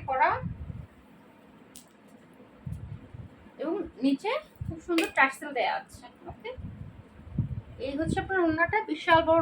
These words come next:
নামাজি ওড়না। এই হচ্ছে আপনার সালোয়ারটা ম্যাচিং করা, হাতার কাপড়। ওকে, এক হাজার পঞ্চাশ টাকা। হাতা কিন্তু ফুল হাতা হবে, আর ওড়না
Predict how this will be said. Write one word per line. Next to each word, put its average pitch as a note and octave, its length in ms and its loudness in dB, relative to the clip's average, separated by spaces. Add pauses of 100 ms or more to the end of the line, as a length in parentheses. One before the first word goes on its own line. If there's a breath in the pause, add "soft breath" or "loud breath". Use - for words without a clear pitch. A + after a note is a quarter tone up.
নামাজি D#4 400 2
ওড়না। F#4 320 4 (1200)
এই C#4+ 100 -4
হচ্ছে D#4 260 -2
আপনার D#4+ 280 -2
সালোয়ারটা D#4 540 4 (140)
ম্যাচিং D4+ 300 2 (140)
করা, D4+ 220 6 (1300)
হাতার D4 340 2
কাপড়। G#3 340 -4
ওকে, B4 180 -2 (1300)
এক C4 160 -6
হাজার F#4 220 -2 (100)
পঞ্চাশ C4+ 380 -4
টাকা। A3+ 240 -4
হাতা C4 300 2
কিন্তু G4 200 -4 (120)
ফুল D#4 240 -6
হাতা D#4 220 -2 (100)
হবে, D#4 300 -2 (1300)
আর A3+ 120 4 (200)
ওড়না C#4 260 0